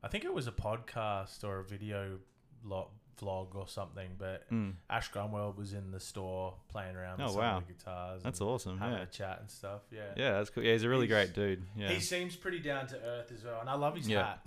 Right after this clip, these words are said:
Speaker 1: hat. <laughs>
Speaker 2: Yeah, yeah, <laughs> it's cool, eh?
Speaker 1: Got the crazy hat.
Speaker 2: Yeah. We got
Speaker 1: That's
Speaker 2: to, we
Speaker 1: sick.
Speaker 2: actually got to support him a few years ago back in Adelaide when I was in the band, like, probably
Speaker 1: Mm.
Speaker 2: five years ago now.
Speaker 1: Oh,
Speaker 2: So,
Speaker 1: sick.
Speaker 2: yeah. So I've
Speaker 1: Wow.
Speaker 2: got to meet him a couple of times,
Speaker 1: Oh,
Speaker 2: but
Speaker 1: wow. There you go.
Speaker 2: yeah, good dude.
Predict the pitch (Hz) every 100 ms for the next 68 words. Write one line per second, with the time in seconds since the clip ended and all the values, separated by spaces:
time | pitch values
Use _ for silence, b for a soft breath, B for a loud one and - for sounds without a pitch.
0 | - 175 120 127 127 110 113 113 110 -
1 | - 123 113 110 139 143 143 - 127 120
2 | 110 107 110 110 233 196 110 107 101 95
3 | - - 113 123 113 117 107 107 120 123
4 | 120 107 - 101 - 107 107 98 - 101
5 | 98 98 101 98 98 92 92 92 101 107
6 | 104 101 104 98 98 85 101 107 107 95
7 | - - 98 95 - 98 98 95 95 95
8 | 95 98 180 156 120 - 98 87 - 110
9 | 117 104 101 95 - - 113 110 107 156
10 | 120 127 120 117 107 113 104 98 - 101
11 | 147 175 185 107 - - - 139 147 107
12 | 139 - - 120 98 90 107 117 104 107
13 | 92